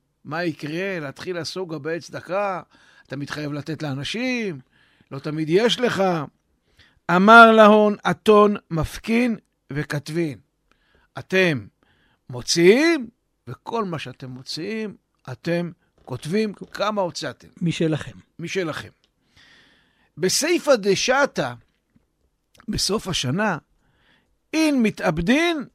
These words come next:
Speaker 1: אנא אשלם לכון."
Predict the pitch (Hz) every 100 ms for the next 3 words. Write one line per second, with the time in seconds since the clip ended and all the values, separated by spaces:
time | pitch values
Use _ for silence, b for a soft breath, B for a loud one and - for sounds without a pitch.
0 | _ _ _ - 208 240 233 220 - _
1 | - 143 - 123 131 143 147 127 _ _
2 | _ _ - - 90